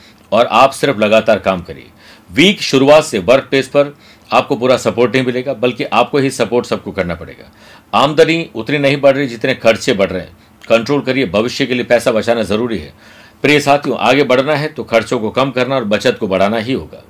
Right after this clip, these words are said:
वायरल फीवर, आसपास आजकल मौसम बदल रहा है, सर्द मौसम की वजह से गले में तकलीफ हो सकती है, ख्याल रखिए। फैमिली में आ रहे प्रेशर को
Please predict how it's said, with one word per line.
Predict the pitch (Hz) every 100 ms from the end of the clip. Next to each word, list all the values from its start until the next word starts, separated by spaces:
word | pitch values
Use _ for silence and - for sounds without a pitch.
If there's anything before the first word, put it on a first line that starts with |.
| _ - - - -
वायरल | 117 139 190
फीवर, | 175 110 90 85 - _ _ - _
आसपास | 120 156 - 165 170 -
आजकल | 123 143 151
मौसम | 113 123 143 139
बदल | 120
रहा | 113
है, | 92
सर्द | - 143 143
मौसम | 135 139 165
की | 139
वजह | 123 123
से | 110 90 - - -
गले | 110 143
में | 143
तकलीफ | 123 117 135
हो | 117
सकती | 120 104 92
है, |
ख्याल | 85 113 131
रखिए। | 131 - - - - - _
फैमिली | 131 143 175
में | 180
आ | 160
रहे | 165
प्रेशर | 156 139 143 165
को | 143